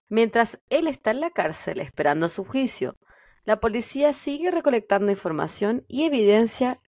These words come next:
que sean perjudiciales para Mike. En su casa encuentran un libro negro con direcciones y nombres de mujeres. Ellos comienzan a llamar a todas las mujeres de la lista,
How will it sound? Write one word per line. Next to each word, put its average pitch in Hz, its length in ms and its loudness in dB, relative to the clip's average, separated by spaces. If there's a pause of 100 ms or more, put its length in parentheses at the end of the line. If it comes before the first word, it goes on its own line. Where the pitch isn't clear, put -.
(140)
que 240 120 -2
sean 277 360 0
perjudiciales 190 760 0 (360)
para - 140 -8
Mike. - 300 -4 (2500)
En 269 120 2
su 320 220 0
casa 226 400 0
encuentran 220 520 0
un 190 120 4
libro 170 300 2
negro 202 440 2
con 233 180 -2
direcciones 196 680 2
y 196 60 0
nombres 156 320 0
de 160 60 -2
mujeres. - 680 -2 (1120)
Ellos 302 260 -2
comienzan 285 500 0
a 269 60 -4
llamar 240 380 -4
a 220 100 -6
todas 453 240 -8
las 403 100 -2
mujeres 294 380 -2
de 220 60 -4
la 196 100 0
lista, - 500 -6